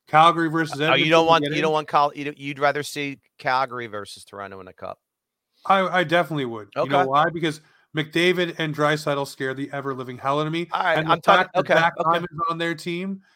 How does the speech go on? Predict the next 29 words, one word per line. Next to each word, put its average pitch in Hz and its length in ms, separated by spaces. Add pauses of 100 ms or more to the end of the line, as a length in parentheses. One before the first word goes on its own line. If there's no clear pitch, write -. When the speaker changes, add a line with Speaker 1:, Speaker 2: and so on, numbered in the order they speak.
(100)
Speaker 1:
and 143 120
Zach 156 220
Hyman 156 320
could 139 240
possibly 156 380
hoist 156 280
the 143 80
cup 151 260
over 143 180
the 135 80
Leafs, 156 280 (260)
no 196 680
thank 175 500
you. 151 380
<laughs> - 100
Speaker 2:
Yeah, 123 200
I've 123 120
seen 120 300
plenty 117 300
of 110 100
ex-Flyers 107 540
hoist 95 260
the 95 60
cup. 92 300 (380)
No, 185 160
that 175 160
would 220 120
be 208 100
wo-, 170 140